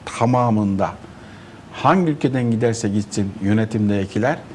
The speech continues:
aynı ezoterik örgüte üyeler. Adı ister Türk olsun, ister Arap olsun, ister,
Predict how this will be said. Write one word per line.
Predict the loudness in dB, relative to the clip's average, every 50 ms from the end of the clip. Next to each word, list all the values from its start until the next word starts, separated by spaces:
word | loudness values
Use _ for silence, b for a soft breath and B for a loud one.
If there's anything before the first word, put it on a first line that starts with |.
| B B B B B B B 6
aynı | 6 6 6 4 2 2 2
ezoterik | 0 0 0 0 -2 0 0 0 2 2
örgüte | 0 0 -2 -2 -4 -2 -2 -2
üyeler. | -2 -2 -4 -4 -6 -8 -12 -12 -14 -18 -18 -20 -20 -20 -20 -20 -12 -4 0
Adı | 2 2 4 2 2
ister | 0 0 -2 -2 -2 -2
Türk | -2 -4 -4 -4 -2 -4
olsun, | -4 -4 -6 -8 -10 -10 -10 -14 B B B B B B B B B B B
ister | -4 0 2 2 2 4
Arap | 4 2 2 2 0
olsun, | -2 -2 -4 -6 -8 -8 -10 -10 -14 -18 -20 -20 -20 -20 -20 -20 -12 -4 -4
ister, | -2 -2 2 2 2 2 2